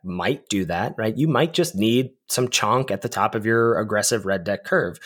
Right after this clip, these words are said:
But more likely, like, a card like Destructive Tampering has, has the ability to just win the game on the spot, right? You use the Falter effect and attack for lethal,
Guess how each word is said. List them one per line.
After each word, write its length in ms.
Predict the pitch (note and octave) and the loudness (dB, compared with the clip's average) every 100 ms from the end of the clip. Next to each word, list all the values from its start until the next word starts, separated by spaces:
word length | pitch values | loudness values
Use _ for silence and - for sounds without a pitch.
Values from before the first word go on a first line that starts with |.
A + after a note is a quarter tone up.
| - - | -18 -2
But 140 | C#3+ F3 | 2 4
more 180 | G#3 | 4
likely, 460 | C#3+ F3+ A3+ B2 A2+ | 6 4 2 2 2
like, 180 | A2 - | 2 -2
a 60 | |
card 200 | - G3 | 0 2
like 120 | A#2 - | 2 -2
Destructive 400 | G#2 B2+ - - | -2 -2 -4 -4
Tampering 480 | F3 A3 A2 F#2+ | -2 0 -2 -2
has, 260 | F#2+ A#2 F#2 - | -2 -2 -4 -10
has 200 | A2 G#2+ | -10 -6
the 100 | A2 | -2
ability 340 | C3+ G3 C3+ | 2 4 2
to 60 | A2 | -2
just 260 | G#2 - | -6 -4
win 160 | A2+ B2+ | 0 0
the 80 | A#2 | 0
game 260 | A2+ A2+ | 0 0
on 120 | A2+ G#2+ | 0 0
the 80 | |
spot, 340 | - F3+ D#3 - | 0 2 0 -2
right? 220 | G2 A2 | -6 -4
You 120 | - - | -4 -4
use 160 | - | -4
the 80 | F#2+ | -4
Falter 300 | G#2 G2+ G#2+ | -2 -2 -4
effect 320 | G#2+ A#2 C3+ | -2 -2 -2
and 100 | G2+ | -6
attack 280 | G2 G2 G2 | -6 -6 -6
for 120 | G2 | -4
lethal, 400 | D3 F#3+ E2 B1+ | -2 -2 -4 -6